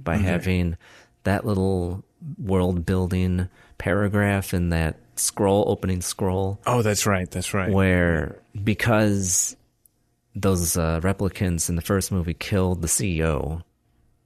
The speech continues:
Speaker 1: of, uh, Tyrell Corporation, that there was a need for replicants after whatever events. And then that's where,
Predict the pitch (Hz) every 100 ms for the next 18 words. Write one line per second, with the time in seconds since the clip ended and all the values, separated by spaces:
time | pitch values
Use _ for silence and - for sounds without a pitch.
0 | - 78 76 71 65 - - - 85 69
1 | - 76 78 87 85 85 - 80 80 76
2 | 76 - 82 76 _ _ _ _ _ -
3 | 90 85 82 - - - _ - 92 92
4 | 95 90 95 95 - 90 104 107 101 -
5 | 104 98 - - - _ _ _ _ _
6 | - 92 87 95 90 90 90 92 95 90
7 | 87 90 90 - - _ - - 104 95
8 | 95 92 92 87 87 _ _ _ _ -
9 | 87 - 87 85 82 80 78 78